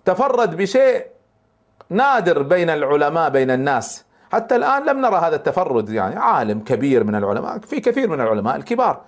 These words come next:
ما الذي تفرد به أسد بن الفرات؟ هذا التفرد لأسد بن الفرات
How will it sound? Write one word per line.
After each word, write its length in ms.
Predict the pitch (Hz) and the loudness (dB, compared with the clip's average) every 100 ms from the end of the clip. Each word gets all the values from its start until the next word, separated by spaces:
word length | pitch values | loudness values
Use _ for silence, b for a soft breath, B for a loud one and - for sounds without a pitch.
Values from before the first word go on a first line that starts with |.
| b b b | b b b
ما 100 | 226 | -2
الذي 360 | 240 185 143 | 0 0 -2
تفرد 500 | 123 123 135 123 107 | -6 -4 0 0 -2
به 400 | 107 110 107 107 - b b b b b 123 | -4 -4 -4 -6 -10 b b b b b -6
أسد 320 | 113 98 95 | -4 -4 -6
بن 180 | 92 92 | -10 -10
الفرات؟ 500 | 95 90 82 - - - _ _ B B B B B | -8 -10 -10 -18 -20 -20 _ _ B B B B B
هذا 320 | 240 285 262 | 0 2 2
التفرد 640 | 226 - 196 247 196 151 | 2 0 0 0 2 0
لأسد 440 | 143 - 214 214 180 | 0 0 0 0 -2
بن 180 | 175 175 | -2 -4
الفرات 580 | 170 185 214 240 233 | -2 0 2 0 -4